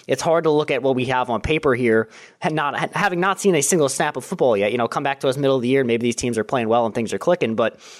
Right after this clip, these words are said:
just with what's on paper here in front of us, it's hard to really be super positive about either of these schools. And I'm, you know, I'm hoping that that'll change as we go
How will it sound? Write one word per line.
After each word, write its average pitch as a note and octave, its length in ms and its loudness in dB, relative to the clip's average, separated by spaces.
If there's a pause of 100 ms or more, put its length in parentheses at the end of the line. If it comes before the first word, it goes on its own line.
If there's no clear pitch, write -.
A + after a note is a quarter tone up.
(100)
just G#3 260 2
with F#3 120 0
what's E3+ 180 0
on D3 140 0
paper C#3+ 280 0
here C3 140 2
in A#2 60 0
front C3 220 0
of B2+ 40 0
us, A#2+ 240 0 (360)
it's C3+ 180 -2
hard F3 240 0
to D3+ 80 0
really C#3 180 2
be B2 140 0
super A#2 320 0
positive A#2+ 400 -2
about G2+ 260 -2
either A2+ 120 -2
of A2 60 -4
these A2 140 -4
schools. G#2+ 340 -4
And G2 120 -4
I'm, F#2+ 100 -4
you A2+ 100 -6
know, F#2+ 120 -2
I'm G#2 100 -4
hoping B2 300 -4
that A2+ 160 -2
that'll B2 180 -2
change F3 340 -2
as C#3 140 0
we C3+ 80 0
go B2+ 280 2